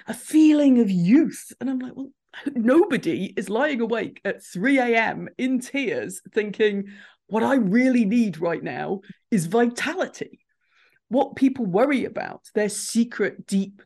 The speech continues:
dark fears are, "I have to go to that wedding and I feel fat," or, "I, I am so tired, I cannot drag myself through the day." And when you speak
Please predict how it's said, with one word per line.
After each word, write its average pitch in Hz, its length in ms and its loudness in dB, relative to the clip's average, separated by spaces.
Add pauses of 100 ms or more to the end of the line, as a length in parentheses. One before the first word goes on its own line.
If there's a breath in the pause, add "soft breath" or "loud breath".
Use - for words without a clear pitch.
dark 180 340 -4
fears 269 540 -4
are, 190 280 0
"I 190 60 -6
have - 220 -8
to 190 100 -8
go 185 120 0
to 196 100 -4
that 196 160 -4
wedding 160 300 -6
and 196 80 -6
I 160 120 -6
feel 190 380 -8
fat," - 580 -8 (360 loud breath)
or, 208 400 6 (160)
"I, 208 260 -2
I 202 120 4
am 214 180 2
so 202 440 -2
tired, - 640 -8
I 190 120 -4
cannot 185 600 -6
drag 165 640 -2
myself 165 500 -6
through 190 260 -8
the 196 100 -8
day." 311 440 -6 (680 soft breath)
And 226 240 0 (160)
when 220 420 4
you 262 160 6
speak - 500 -8